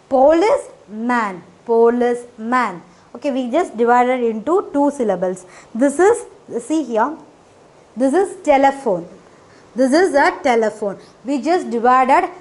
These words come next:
telephone into two syllables, telephone. Okay, um, the, if you don't worry, if you are not able to see in this, uh, video, don't worry. I will take through on a board also. I'm just recollecting what are the activity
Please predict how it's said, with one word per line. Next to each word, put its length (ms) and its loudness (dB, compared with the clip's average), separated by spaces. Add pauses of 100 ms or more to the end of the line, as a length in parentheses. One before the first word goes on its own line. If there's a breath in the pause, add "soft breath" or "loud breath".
(160)
telephone 520 0
into 380 -6
two 200 -2
syllables, 500 -6
telephone. 1040 -2 (140)
Okay, 220 -6 (240 loud breath)
um, 300 -2 (120)
the, 380 4
if 140 -8
you 80 -4
don't 320 4
worry, 220 4
if 80 -4
you 60 2
are 60 2
not 240 2
able 320 2
to 160 -4
see 360 -2
in 160 -2
this, 220 0
uh, 80 0
video, 560 2
don't 280 2
worry. 300 0 (260 loud breath)
I 120 4
will 180 2
take 340 2
through 200 -2
on 140 -2
a 60 -4
board 300 0
also. 520 0
I'm 180 -4
just 260 0
recollecting 800 -2 (240 loud breath)
what 280 2
are 120 2
the 120 0
activity 880 -2